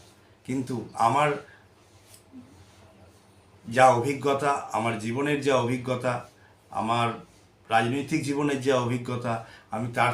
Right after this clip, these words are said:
থেকেই কথাটা তুলে ধরলাম। আশা করি আপনারা আমার কথাটা বুঝবেন। যে সম-,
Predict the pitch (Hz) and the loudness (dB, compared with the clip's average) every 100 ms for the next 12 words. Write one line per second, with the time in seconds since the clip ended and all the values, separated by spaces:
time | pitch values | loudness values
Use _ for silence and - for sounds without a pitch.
0 | - 143 147 - 123 120 127 117 123 95 | -2 -6 -4 -4 -6 -6 -8 -4 -4 -2
1 | 110 104 95 90 - _ _ _ _ _ | -4 -4 -6 -8 -18 _ _ _ _ _
2 | - - - - - - - - _ _ | -20 -20 -20 -20 -20 -20 -20 -20 _ _
3 | _ _ _ _ _ _ _ _ _ - | _ _ _ _ _ _ _ _ _ -12
4 | 117 123 127 135 139 123 - _ _ _ | -8 -6 -4 -2 -2 -2 -10 _ _ _
5 | - - - _ - - - - - - | -20 -20 -20 _ -20 -20 -20 -20 -12 -4
6 | 113 113 131 131 127 123 123 117 120 107 | -4 0 4 4 4 2 -2 -4 -4 -4
7 | 110 117 120 117 98 - - _ _ _ | -4 -4 -2 -2 -4 -10 -20 _ _ _
8 | _ _ _ - 117 135 131 | _ _ _ -10 -8 -6 -4